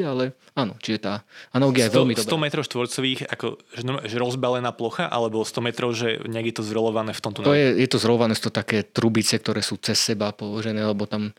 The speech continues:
Speaker 1: proste, a tá trubica funguje presne ako foťák, že keď cez to preletí častica, tak ono to z-, zaregistruje tú časticu, potom sa snažíme vyskladať z rôznych takých tých malých, ako keby foťákov, že kadiaľ to letelo a tak.
Speaker 2: A vy, vy, ako ten slovenský tím, s-, pracujete na tom, že aby ste vedeli, e,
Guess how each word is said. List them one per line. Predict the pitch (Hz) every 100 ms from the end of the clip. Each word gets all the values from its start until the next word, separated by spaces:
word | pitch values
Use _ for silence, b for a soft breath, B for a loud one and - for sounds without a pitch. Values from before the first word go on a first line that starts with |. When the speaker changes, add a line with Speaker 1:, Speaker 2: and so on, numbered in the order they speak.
| B B -
Speaker 1:
proste, | -
a | - 120
tá | 120 -
trubica | 139 139 127
funguje | 139 131 120
presne | 139 135 131 113
ako | 113 -
foťák, | 117 101
že | 98
keď | 104
cez | 120 -
to | 104
preletí | 117 117 117
častica, | 107 107 127 139
tak | 127 107
ono | 110 107
to | 120 113 B B B B _
z-, | - 113 117
zaregistruje | 101 131 139 139 147 139 127
tú | 120
časticu, | 120 - 113 113
potom | 113
sa | 101
snažíme | - 98 101 95 87 B B -
vyskladať | 104 131 - 123 104 -
z | 110
rôznych | 127 127 123 -
takých | 117 - 113 107
tých |
malých, | 110 123 117 110 - -
ako | -
keby | - 110
foťákov, | - 117 123 110 117 104
že | 98
kadiaľ | 120 117 117 113
to | 113
letelo | 110 107 113 107 107
a | 98
tak. | - - - b b b b _ _ _ b b
Speaker 2:
A | 120
vy, | 135 139
vy, | - 117 120 139 131
ako | 107 120
ten |
slovenský | 113 113 113 113
tím, | - 113 110
s-, | -
pracujete | - 127 - 107 - 113 - 104
na | 98
tom, | 107 107
že | 98 104
aby | 101 101 -
ste | - 104
vedeli, | 101 98 101
e, | 98